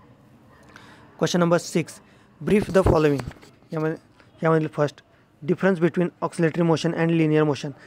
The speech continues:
आपण पहिले oscillatory motion बघूया आणि त्यानंतर linear motion यामध्ये बघूया. Oscillatory motion.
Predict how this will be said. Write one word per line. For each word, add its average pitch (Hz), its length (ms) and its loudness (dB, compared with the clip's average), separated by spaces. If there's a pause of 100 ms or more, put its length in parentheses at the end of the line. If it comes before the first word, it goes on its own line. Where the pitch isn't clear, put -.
(140)
आपण 170 160 -4
पहिले 175 160 2
oscillatory 170 580 0
motion 165 160 -2
बघूया 165 200 4
आणि 160 100 0
त्यानंतर 156 300 0
linear 156 300 -2
motion 151 200 -4
यामध्ये 156 260 -4
बघूया. 143 200 -2 (300)
Oscillatory 165 460 -2
motion. 143 260 -6